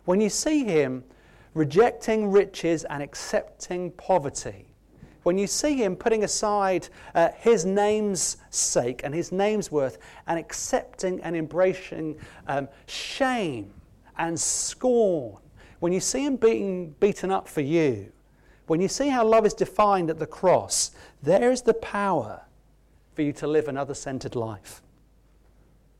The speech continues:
You can look at great wealth and you can hold it if it's yours very loosely. We want wealthy Christians who know how to steward money and resources generously and well.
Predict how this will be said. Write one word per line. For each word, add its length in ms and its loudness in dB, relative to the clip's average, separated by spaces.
You 80 -8
can 160 0
look 180 4
at 120 4
great 240 6
wealth 280 4
and 100 -2
you 80 -2
can 120 -6
hold 380 2
it 100 -2
if 120 -8
it's 180 -10
yours 320 0
very 320 -2
loosely. 680 -10
We 120 -4
want 480 0
wealthy 500 2
Christians 920 -8
who 100 -4
know 260 0
how 260 -6
to 260 -10
steward 640 -2
money 300 -4
and 80 -2
resources 520 -4
generously 640 -2
and 220 -6
well. 480 -2